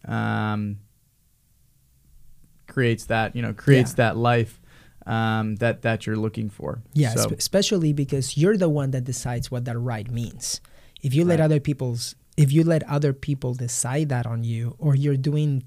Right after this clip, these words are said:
Speaker 2: life just to please other people to match what they expect from you, um, I feel that's when you lead a life of regret, right? And we're,
Speaker 1: Mm-hmm.
Speaker 2: we're, we're not gonna get into this, be-, but,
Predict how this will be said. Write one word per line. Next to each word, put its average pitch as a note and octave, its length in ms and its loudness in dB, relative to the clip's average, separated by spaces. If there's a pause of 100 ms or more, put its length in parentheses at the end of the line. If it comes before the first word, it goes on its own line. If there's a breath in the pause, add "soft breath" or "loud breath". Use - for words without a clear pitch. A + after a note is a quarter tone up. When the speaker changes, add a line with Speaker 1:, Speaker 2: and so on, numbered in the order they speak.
(140)
Speaker 2:
life C#3 460 -2
just C3 320 -4
to C3 160 0 (380 loud breath)
please D#3 320 0
other C3 200 -2
people B2+ 460 -4
to B2 320 -4
match A#2+ 480 -4 (140)
what C3+ 160 -2
they A#2 120 -2
expect C3+ 480 -2
from B2 220 0
you, A#2+ 220 0 (500 soft breath)
um, A#2 640 0 (140)
I C#3+ 120 4
feel C#3 420 4
that's C3 360 0
when C3 120 -2
you B2+ 100 0
lead B2 240 -2
a A#2+ 80 -2
life A#2+ 240 -4
of A#2+ 140 -4
regret, A#2+ 340 -8 (360)
right? B2+ 200 2
And C3 180 2
we're, D#3 300 6
Speaker 1:
Mm-hmm. G2+ 220 -2
Speaker 2:
we're, D#3+ 340 8
we're D3+ 200 2
not D3+ 140 6
gonna C#3 160 4
get C3 140 2
into C3+ 220 0
this, D3 260 0 (180)
be-, C3+ 140 4
but, C3 400 4